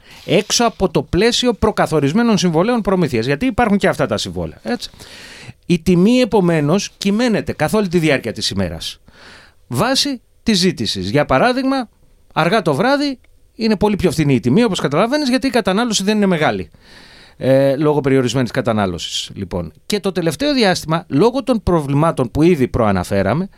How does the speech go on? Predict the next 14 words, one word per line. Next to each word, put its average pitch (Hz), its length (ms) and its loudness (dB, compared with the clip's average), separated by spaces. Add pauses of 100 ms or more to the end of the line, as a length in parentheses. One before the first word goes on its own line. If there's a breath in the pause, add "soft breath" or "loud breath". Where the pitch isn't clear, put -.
(280 loud breath)
οι 170 160 0
τιμές 131 480 0 (140)
είχαν 247 320 0
εκτοξευθεί 214 720 -2 (120)
σε - 140 -4
αυτό 131 200 0
το 113 120 0 (120)
spot 123 120 2 (140)
market, 95 180 -4
το - 100 -4
χρηματιστήριο 107 540 0
ενέργειας. 85 380 -4 (260 loud breath)
Τώρα, 240 240 2
λοιπόν, 180 440 0